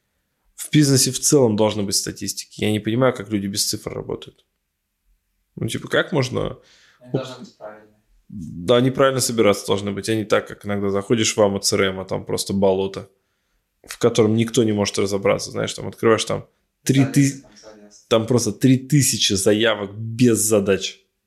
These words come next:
Speaker 1: Три тысячи. Там, ну, что? Что происходит? Как люди вообще живут там?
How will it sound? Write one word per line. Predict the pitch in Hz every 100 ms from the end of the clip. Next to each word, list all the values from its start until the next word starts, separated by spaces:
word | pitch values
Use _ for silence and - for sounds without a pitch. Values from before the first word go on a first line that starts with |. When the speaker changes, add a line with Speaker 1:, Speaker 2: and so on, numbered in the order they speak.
| _ _ _ _ _ -
Speaker 1:
Три | 123 143
тысячи. | 131 143 - 110 - 107
Там, | _ - 101
ну, | 107 113 113
что? | - - - 64 - - _ _ _ _ _ _
Что | - - 147
происходит? | 127 127 - 113 107 -
Как | 123 120
люди | 117 107 143
вообще | 104 107 - 113 - 113
живут | 113 110 110
там? | - -